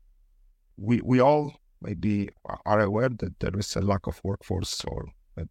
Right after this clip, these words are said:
technology workforce on, on market. The, the, the, the, um, mm, the, um, say the, the digitalizing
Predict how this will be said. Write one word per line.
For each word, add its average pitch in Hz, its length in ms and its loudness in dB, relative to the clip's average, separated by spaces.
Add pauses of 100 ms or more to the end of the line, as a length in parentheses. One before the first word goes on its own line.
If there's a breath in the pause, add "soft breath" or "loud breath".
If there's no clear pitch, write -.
(120)
technology 98 340 2
workforce 92 540 -4
on, 90 200 -2
on 90 160 -2
market. 92 520 -2 (160)
The, 95 100 -4 (160)
the, - 140 -10 (240)
the, - 240 -8 (600)
the, 95 300 4
um, 95 220 2 (120)
mm, 95 300 2 (460)
the, 92 200 0
um, 80 160 -2 (640)
say 101 220 2
the, 92 320 -4 (640)
the 104 100 2
digitalizing 107 920 0